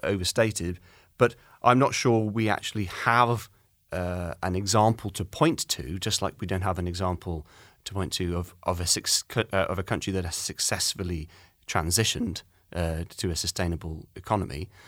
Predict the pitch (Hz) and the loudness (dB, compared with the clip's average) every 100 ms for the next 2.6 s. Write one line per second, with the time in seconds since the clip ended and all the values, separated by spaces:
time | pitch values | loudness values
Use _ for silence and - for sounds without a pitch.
0 | - - _ _ 117 101 101 92 101 76 | -20 -20 _ _ 2 4 2 4 2 2
1 | - 71 95 - - _ 113 98 120 107 | -2 -6 -8 -12 -20 _ 0 2 2 4
2 | - 117 110 117 101 95 | 6 6 4 4 4 4